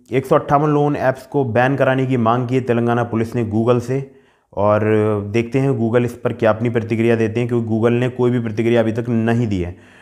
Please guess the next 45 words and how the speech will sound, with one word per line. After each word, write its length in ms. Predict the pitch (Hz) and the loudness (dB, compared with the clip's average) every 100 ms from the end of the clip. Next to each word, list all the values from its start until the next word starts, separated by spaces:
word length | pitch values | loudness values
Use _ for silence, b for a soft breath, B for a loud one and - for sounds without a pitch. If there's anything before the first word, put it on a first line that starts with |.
| - | 0
और 180 | 117 | 2
इसके 240 | 120 123 160 | 2 2 4
अलावा 340 | 127 123 143 | 6 6 4
आपको 300 | 107 120 - | 2 0 0
बताता 300 | 123 117 110 | -2 -2 -2
हूँ 200 | 131 143 | -2 -4
कि 460 | 135 135 135 139 139 b b b b - | -4 -4 -4 -4 -10 b b b b -2
अगर 460 | 113 120 156 - | 2 4 4 2
आपने 360 | 107 117 117 143 | 2 2 2 -4
फेक 460 | 147 - 139 160 - | -4 0 0 0 -2
कॉन्टैक्ट 440 | 123 123 131 120 | -2 0 -2 0
लिस्ट 320 | 120 135 139 | 0 0 0
बना 220 | 110 110 113 | -2 0 2
के 160 | 135 | 2
लोन 360 | 139 107 123 117 | 0 0 0 0
लिया 260 | 107 110 | 2 4
है 520 | 101 98 95 90 - _ | 2 0 -4 -6 -14 _
तो 60 | 107 | -2
आपके 260 | 104 - | -2 -4
साथ 180 | 113 113 | -4 -4
क्या 220 | 113 113 | -2 0
हो 120 | 110 | 0
सकता 320 | 107 110 - 117 | 0 -6 -6 -6
है, 180 | 135 b b b - | -8 b b b -4
ये 120 | 107 | 0
भी 100 | 113 | 0
मैं 280 | 117 113 - | 0 0 -2
इस 100 | 120 | -6
वीडियो 280 | 104 110 110 | -2 0 0
में 100 | 107 | 0
बताऊँगा। 240 | 95 95 98 | -2 -4 -2
और 540 | 87 113 117 117 - b b b _ | 2 2 2 -2 -14 b b b _
आपको 400 | 113 131 - 160 | 2 2 0 0
इन 120 | 143 | 0
सब 180 | 135 139 | 0 -2
से 160 | - 151 | -2 -6
कैसे 380 | 147 123 117 131 | -2 0 2 0
बचना 300 | 127 131 131 | 0 -2 -2
है, 140 | 135 | 0
आपके 280 | 113 - 139 | -2 0 2
डॉक्यूमेंट 420 | 127 117 123 123 | 2 2 -2 -2
का 80 | 131 | 0
मिसयूज 400 | 120 117 120 113 | -2 -2 -4 -2
ना 260 | 107 113 | -2 0
हो, 320 | 127 127 139 | 0 -2 -4